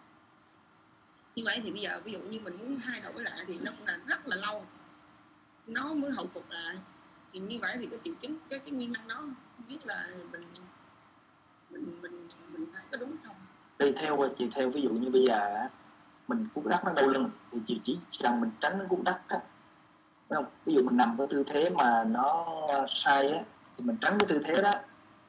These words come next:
Speaker 2: hiểu không? Là ngay đó nó hết rồi, là cái nguyên nhân nó hết rồi. Nhưng mà giả sử như nó có cái tổn thương ở trong sau đĩa đệm đó, mau hay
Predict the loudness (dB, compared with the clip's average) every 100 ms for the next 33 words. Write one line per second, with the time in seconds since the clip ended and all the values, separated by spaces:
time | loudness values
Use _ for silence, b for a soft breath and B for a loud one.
0 | _ _ _ _ _ -6 -2 -2 -2 -12
1 | -20 -6 4 4 6 4 4 4 6 6
2 | 6 4 0 -16 -20 -10 -6 -6 -4 -2
3 | 2 4 4 2 0 -12 -20 -20 -20 -20
4 | -20 _ -6 0 2 4 6 4 4 2
5 | 2 2 2 0 2 2 4 4 4 4
6 | 2 4 4 4 4 4 4 2 0 0
7 | -10 -20 -20 -20 _ _ _ _ _ _
8 | _ _ _ _ _ _ _ _ _ _
9 | _ _ 4 6 8 6 4